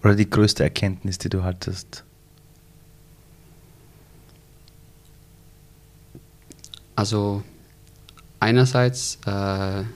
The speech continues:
Speaker 2: so be-, klar so ein bisschen dieses, äh, Motto, das ich verfolge, „No, no limits“, dass ich keine Grenzen kenne, dass ich mir nicht Grenzen setze. Ich habe gemerkt, dass, äh,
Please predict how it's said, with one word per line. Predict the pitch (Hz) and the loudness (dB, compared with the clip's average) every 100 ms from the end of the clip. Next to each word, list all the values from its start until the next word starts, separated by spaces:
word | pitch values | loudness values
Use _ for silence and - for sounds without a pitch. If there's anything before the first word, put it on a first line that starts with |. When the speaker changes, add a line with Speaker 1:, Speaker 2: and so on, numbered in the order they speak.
| - | -16
Speaker 2:
so | - 104 | -8 -4
be-, | 101 - 131 120 - - 127 - - 123 - | -2 -2 -4 -8 -12 -10 -10 -10 -12 -16 -10
klar | - 110 | 0 0
so | 107 107 | 2 0
ein | |
bisschen | 104 - 104 101 107 | 0 0 2 2 0
dieses, | - 104 101 95 | -2 -4 -2 -4
äh, | 101 98 95 | -4 -4 -2
Motto, | 101 127 107 | -2 -2 -4
das | 98 - | -6 -6
ich | - | -10
verfolge, | 104 101 98 101 | -6 -4 -2 0
„No, | 101 107 | 2 2
no | 101 | 0
limits“, | 98 104 107 - | 0 0 0 -4
dass | - - - - - | -10 -12 -14 -16 -20
ich | - | -14
keine | - 101 98 | -6 -2 -2
Grenzen | - 104 107 107 | 0 0 0 -4
kenne, | - 98 95 | -4 -6 -6
dass | 101 | -8
ich | - | -4
mir | 107 104 | 0 2
nicht | 104 - - | 0 -2 -4
Grenzen | 101 101 - 101 | -2 -2 -2 -4
setze. | - 107 - - - - - - - - - - - - | -2 -2 -2 -6 -8 -20 -20 -20 -20 -20 -20 -20 -20 -14
Ich | 139 | -6
habe | 101 95 | -4 -2
gemerkt, | 98 98 110 117 - | 0 4 4 2 0
dass, | 98 - | -2 -2
äh, | 104 92 92 92 | -2 -2 -2 -2